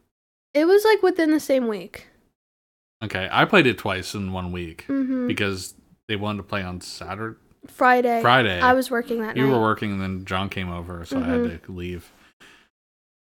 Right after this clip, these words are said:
Speaker 2: Yeah, that was fun. We, we
Speaker 1: Yeah.
Speaker 2: did that. It's, it's nice to know people who wanna play Among Us because
Speaker 1: Yeah.
Speaker 2: we love Among Us, and all of our friends are like, "Isn't it just, like, a funny little joke, guys?"
Speaker 1: Well,
Speaker 2: And
Speaker 1: yeah,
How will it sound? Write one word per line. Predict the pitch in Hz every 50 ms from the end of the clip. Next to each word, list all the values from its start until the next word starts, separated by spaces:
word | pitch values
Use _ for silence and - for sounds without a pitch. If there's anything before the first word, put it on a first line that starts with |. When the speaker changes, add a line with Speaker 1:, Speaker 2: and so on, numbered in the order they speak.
| _ _
Speaker 2:
Yeah, | - 165 208 214 170
that | 170 202 254
was | 240 247
fun. | - - 104 95 101 113 120
We, | 127 -
we | 415
Speaker 1:
Yeah. | 494 - 135
Speaker 2:
did | 151 160 147 117
that. | 101 104 120 123 110 104 98 - - - _ _ - - _ _ _ _ -
It's, | 123 113 - - 127
it's | 127 147 - -
nice | 139 143 180 196 -
to | - - 123 113 110
know | 107 110 117 123 120
people | - 127 120 120 127 120
who | 113 117 113
wanna | 107 110 110 107
play | 101 - 113 104
Among | 95 92 92 104 107 98
Us | 87 85 82 -
because | - - 98 - 101 95 92 90
Speaker 1:
Yeah. | 254 262 262 285 349 370 349 233 208
Speaker 2:
we | 123 156 190 190 180 139
love | 107 101 117 175 202
Among | 170 117 104 98 98 98
Us, | 98 98 95 95 -
and | 107 104 104
all | 104 117 131
of | 139 127
our | 120
friends | 104 - 117 120 117 -
are | 120 107
like, | 98 98 92 90 87 - - - - _ _ _ _ _ _ _ _ _ _ _ -
"Isn't | 107 113 120 131
it | 131
just, | 120 123 123 - -
like, | 120 123 120 117
a | 107
funny | - 104 107 120 123
little | 127 127 123 120 117
joke, | 117 110 98 101 123 135 131
guys?" | - 135 135 143 151 151 151 156 156 156 151 147 - -
Speaker 1:
Well, | - 233 220
Speaker 2:
And | 220 226
Speaker 1:
yeah, | 254 285 254 214 208